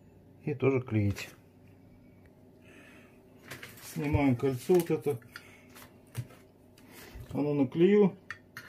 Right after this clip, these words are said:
Ну так, поддеваем отверточкой и все. Начинаем теребить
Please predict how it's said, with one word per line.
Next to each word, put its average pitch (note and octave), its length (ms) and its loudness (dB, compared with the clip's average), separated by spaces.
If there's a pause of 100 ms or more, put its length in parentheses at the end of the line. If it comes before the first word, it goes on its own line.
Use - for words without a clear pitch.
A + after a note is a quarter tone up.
(340)
Ну - 120 -2
так, B2 260 2
поддеваем A#2+ 560 4
отверточкой A2 680 -4
и - 20 -6
все. - 240 -6 (1500)
Начинаем A2+ 640 2 (1040)
теребить A2 720 -2